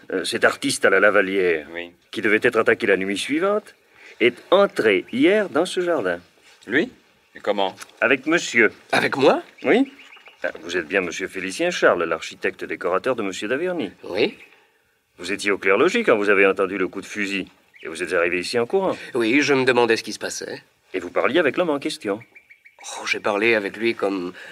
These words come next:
Speaker 3: j'ai parlé avec tout le monde. Il y avait bien, pff, cinquante curieux.
Speaker 1: Et vous n'avez pas remarqué plus spécialement ce grand garçon ? Très beau, Jean Rapin, avec une lavallière à pois blancs ?
Speaker 3: Hmm, non. Ou peut-être oui, je ne sais pas, c'était,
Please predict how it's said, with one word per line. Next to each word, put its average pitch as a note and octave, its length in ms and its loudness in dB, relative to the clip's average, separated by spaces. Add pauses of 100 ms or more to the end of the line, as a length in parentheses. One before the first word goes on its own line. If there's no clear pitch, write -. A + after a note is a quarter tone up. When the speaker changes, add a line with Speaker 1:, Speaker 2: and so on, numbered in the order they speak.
(120)
Speaker 3:
j'ai F#2+ 160 -6
parlé G#2+ 600 2
avec F#2 220 -4
tout C3+ 120 -6
le E3 40 0
monde. A3 220 2
Il A2+ 80 -2
y A2+ 80 0
avait D3 200 0
bien, A#2+ 500 4
pff, - 260 -10
cinquante A2+ 400 0
curieux. A2 440 -2 (840)
Speaker 1:
Et G2 180 0
vous G2+ 140 -2
n'avez G#2+ 200 4
pas A#2+ 120 2
remarqué A2 400 2
plus B2 180 -6
spécialement A2+ 560 -2
ce D3+ 160 -4
grand A2 220 -2
garçon ? F3+ 580 -2 (240)
Très A2 220 -2
beau, D#3 380 -4
Jean G#2+ 220 2
Rapin, A2+ 340 0
avec D3 200 0
une G2 100 -4
lavallière G#2+ 440 2
à G#2+ 40 2
pois A#2 200 -2
blancs ? E3 240 -6 (240)
Speaker 3:
Hmm, G#2 360 -6
non. G#2+ 300 -4 (340)
Ou E3 200 6
peut-être F3+ 420 0
oui, D#3+ 280 2 (200)
je C3+ 140 -6
ne C#3+ 40 -8
sais C#3+ 140 -6
pas, C3 260 2
c'était, B2+ 340 0